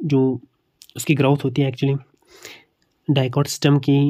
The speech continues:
तो जो सेकेंडरी जाइलम या सेकेंडरी फ्लोएम बनता है, वो किससे बनता है? हम्म, अगर आपने पढ़ा होगा तो क्लियर कॉन्सेप्ट्स होंगे,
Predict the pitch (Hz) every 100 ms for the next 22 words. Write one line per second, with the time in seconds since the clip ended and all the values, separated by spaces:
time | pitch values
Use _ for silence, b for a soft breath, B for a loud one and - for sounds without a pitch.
0 | 170 _ _ 151 143 143 139 - 120 135
1 | 135 131 131 131 131 135 131 123 135 143
2 | - 147 156 127 120 123 123 123 127 147
3 | - - - 147 143 131 131 127 127 -
4 | _ - - - - _ _ _ _ _
5 | 240 147 139 131 139 143 - 147 156 147
6 | 127 135 131 123 143 143 151 139 156 -
7 | 135 131